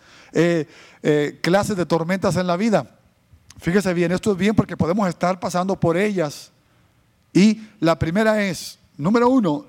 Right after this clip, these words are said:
la primera tormenta es, son tormentas normales,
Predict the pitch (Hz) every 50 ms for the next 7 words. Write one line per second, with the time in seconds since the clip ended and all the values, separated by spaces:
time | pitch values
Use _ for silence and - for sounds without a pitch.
0 | _ - 156 180 196 190 165 196 185 190 196 233 240 220 202 190 190 - _ _
1 | - 170 165 170 196 220 233 208 - 196 185 185 190 208 208 - - - - -
2 | - - - - - - - - - 208 214 233 233 208 - 202 190 180 180 185
3 | 202 214 190 214 208 202 202 196 185 185 185 196 202 208 208 202 180 151 - -
4 | - - -